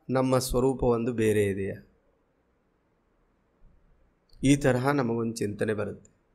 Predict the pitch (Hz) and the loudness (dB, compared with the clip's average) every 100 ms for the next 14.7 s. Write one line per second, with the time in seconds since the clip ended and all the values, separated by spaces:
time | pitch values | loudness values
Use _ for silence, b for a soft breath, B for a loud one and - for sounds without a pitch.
0 | _ _ _ _ _ _ _ _ _ _ | _ _ _ _ _ _ _ _ _ _
1 | _ _ _ _ _ _ _ _ _ _ | _ _ _ _ _ _ _ _ _ _
2 | _ _ _ _ _ _ _ _ _ _ | _ _ _ _ _ _ _ _ _ _
3 | _ _ _ _ _ _ _ _ _ 139 | _ _ _ _ _ _ _ _ _ 4
4 | 170 190 196 190 175 180 180 185 180 170 | 8 8 6 4 6 6 4 4 0 -4
5 | - _ 151 156 175 165 160 160 160 165 | -12 _ 2 4 4 4 2 4 2 -2
6 | 165 - - - _ _ _ _ - 135 | -6 -14 -20 -20 _ _ _ _ 0 4
7 | 143 131 139 151 151 147 143 143 147 143 | 6 4 2 4 4 4 4 4 6 4
8 | 127 123 139 139 131 139 131 127 117 107 | 4 2 2 0 0 0 0 -4 -4 -4
9 | 113 127 127 - 127 127 113 110 113 107 | -2 0 0 -2 0 2 2 2 -2 -2
10 | 101 - 113 - _ _ _ _ _ _ | -8 -12 -16 -18 _ _ _ _ _ _
11 | _ - 139 139 135 135 147 151 151 147 | _ 0 4 4 2 0 0 2 4 4
12 | 147 143 139 - 135 135 117 113 135 165 | 2 -2 -4 -4 0 0 0 2 4 6
13 | 156 135 123 110 110 147 127 190 - 247 | 4 4 2 0 -2 0 2 0 2 2
14 | 208 147 113 104 101 101 - | 4 2 -2 -6 -10 -14 -20